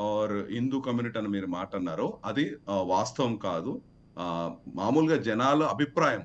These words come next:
more people diversify అయిందంటే ఇక్కడ అమెరికాలో బతుకుతున్నాము, అమెరికాలో ఉంటున్నాం కాబట్టి అమెరికా ప్రజల, ఆ, అభిప్రాయంతో ఏకీభవిస్తున్నారు. అందుకని, ఆ, మోర్‌గా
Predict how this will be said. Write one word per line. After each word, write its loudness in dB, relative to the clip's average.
more 0
people 2
diversify -2
అయిందంటే -2
ఇక్కడ 4
అమెరికాలో 4
బతుకుతున్నాము, 0
అమెరికాలో 2
ఉంటున్నాం -2
కాబట్టి -4
అమెరికా 2
ప్రజల, 2
ఆ, 0
అభిప్రాయంతో 0
ఏకీభవిస్తున్నారు. -4
అందుకని, 2
ఆ, 0
మోర్‌గా 2